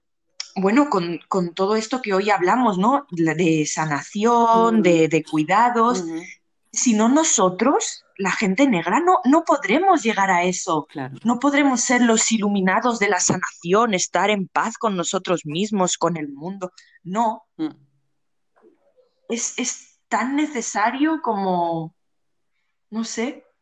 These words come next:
Speaker 2: Sí.
Speaker 1: Es que es eso, es, es una parte indispensable de, de nuestra vida y nuestro desarrollo como personas.
Speaker 2: Totalmente de acuerdo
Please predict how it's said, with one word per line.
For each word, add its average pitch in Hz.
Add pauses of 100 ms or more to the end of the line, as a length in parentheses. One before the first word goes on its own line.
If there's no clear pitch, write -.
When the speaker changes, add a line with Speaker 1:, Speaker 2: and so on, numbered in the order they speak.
(180)
Speaker 2:
Sí. 139 (360)
Speaker 1:
Es -
que - (1080)
es 233
eso, 226
es, 196
es 226
una 240
parte 233
indispensable 190
de, 180
de 170
nuestra 160
vida 202
y 226
nuestro 175
desarrollo 160
como 180
personas. 170
Speaker 2:
Totalmente 143
de 139
acuerdo 123